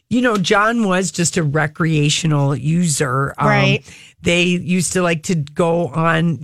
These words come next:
Speaker 1: you know, little acid and ecstasy trips together in nature and blah, blah, blah. And John just thought of it as a way just for him to experience life differently, like, in nature and being in a safe environment. And this was the nineties, and that is something that,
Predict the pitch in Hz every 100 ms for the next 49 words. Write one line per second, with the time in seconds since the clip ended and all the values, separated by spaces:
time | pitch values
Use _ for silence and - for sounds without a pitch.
0 | - - 170 160 165 165 - 160 175 196
1 | 160 160 139 170 156 - 160 - 165 -
2 | 165 - - 156 160 160 160 156 170 160
3 | 165 160 165 - 180 165 156 151 156 151
4 | 160 151 175 190 175 165 - - - -
5 | - 175 151 185 180 185 180 - 170 165
6 | 160 151 170 156 160 156 185 160 - 170
7 | 165 160 160 151 - 170 165 160 156 -
8 | - 160 151 - 185 185 147 165 160 160
9 | 147 - 170 165 151 151 - 156 151 135
10 | 151 143 143 139 139 - - - - -
11 | - 196 180 - 165 151 165 160 156 170
12 | 233 247 294 - 302 226 254 233 226 240
13 | 220 220 196 185 185 185 175 175 170 175
14 | 165 156 160